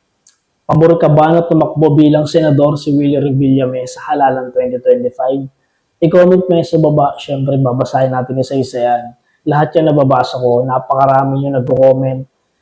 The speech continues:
Maraming salamat sa lahat ng mga suporta nyo mula umpisa hanggang dulo.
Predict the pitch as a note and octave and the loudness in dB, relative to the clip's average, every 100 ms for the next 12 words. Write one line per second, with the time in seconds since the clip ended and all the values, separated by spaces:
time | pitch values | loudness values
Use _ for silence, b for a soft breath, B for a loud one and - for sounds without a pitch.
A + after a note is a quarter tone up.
0 | _ D#3+ D#3+ D#3+ D3+ D3+ C#3+ C#3 D3 - | _ 0 2 2 0 2 2 2 0 0
1 | D3 C3+ D3 D3+ D3+ C3+ C3+ C#3+ C3+ C3 | -2 -2 -2 -2 -2 -2 -8 -2 2 2
2 | B2+ C3 B2+ B2+ C3+ D3+ D3+ D3+ - - | 0 -4 -2 -4 -2 -2 -4 -4 -12 -12
3 | D3+ C3+ C3+ C3+ C3+ C3+ C3 B2+ B2+ B2+ | -10 -4 -2 -2 0 0 2 2 2 -2